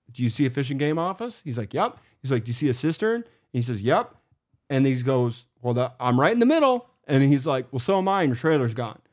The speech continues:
So then he finds a place to dig, but then he realizes he didn't bring a shovel.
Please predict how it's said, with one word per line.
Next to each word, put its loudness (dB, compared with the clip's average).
So 2
then 2
he -4
finds 2
a -8
place -2
to -4
dig, 2
but 0
then 4
he 4
realizes 0
he -2
didn't 4
bring 0
a -2
shovel. -6